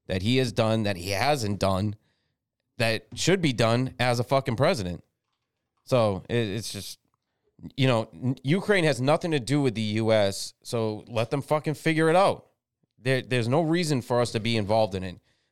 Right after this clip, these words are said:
Biden's ties, along with his son's ties, are too deep for them to just turn a blind eye to the war,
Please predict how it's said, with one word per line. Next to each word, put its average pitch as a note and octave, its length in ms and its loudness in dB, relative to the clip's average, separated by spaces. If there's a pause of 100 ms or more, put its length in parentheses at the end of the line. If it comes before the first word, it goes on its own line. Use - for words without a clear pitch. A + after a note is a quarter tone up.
(120)
Biden's D3+ 320 0
ties, D3 280 4
along C3+ 300 2
with C#3+ 140 -4
his B2 140 0
son's C#3 480 0
ties, A2 360 0
are G#2 60 -6
too C#3 220 -4
deep B2 360 -4 (680)
for C#3 80 -2
them B2 220 0
to B2 200 -6 (320)
just B2+ 240 0
turn C#3+ 180 2
a A2 60 2
blind A2 320 2
eye A#2 220 2
to G2+ 80 -4
the F2+ 80 -6
war, G2+ 380 0